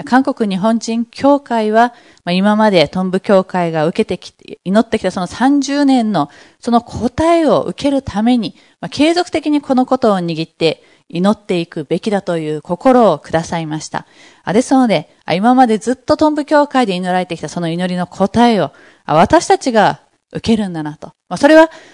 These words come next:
信じた時にそのようになるために、あ、本当に、あ、神様は今まで三十年間継続的にトンブ教会が、まあ、この祈りをするようにされてきて、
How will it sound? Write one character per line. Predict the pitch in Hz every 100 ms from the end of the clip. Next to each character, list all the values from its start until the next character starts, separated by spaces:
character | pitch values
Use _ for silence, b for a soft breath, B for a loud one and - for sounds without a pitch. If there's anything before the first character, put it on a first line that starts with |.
| B
信 | - - 359
じ | 392
た | -
時 | 254 226
に | 180
そ | 170 190
の | 190
よ |
う |
に | 185
な | 165
る | 165
た | - 156
め | 151
に、 | 147 151 b b b
あ、 | 151
本 | 220
当 | 220 233 226
に、 | 220 214 b b b -
あ、 | -
神 | - 196
様 | 190 185 180
は | 170
今 | 180
ま | 190 175
で |
三 | 160 185 247
十 | 247 269
年 | 262 254
間 | 214 196
継 | - 269
続 | 302
的 | 285 277
に | 262
ト | 254
ン |
ブ | 240
教 | 247 254 226
会 | - 196 175
が、 | 165 165 b b b
ま | 165
あ、 |
こ | -
の | 202 190
祈 | 190 196
り |
を | 190
す | 175 -
る | 208
よ | 220 226
う |
に | 208
さ | 170 -
れ | 208
て | 240
き | 254
て、 | - 151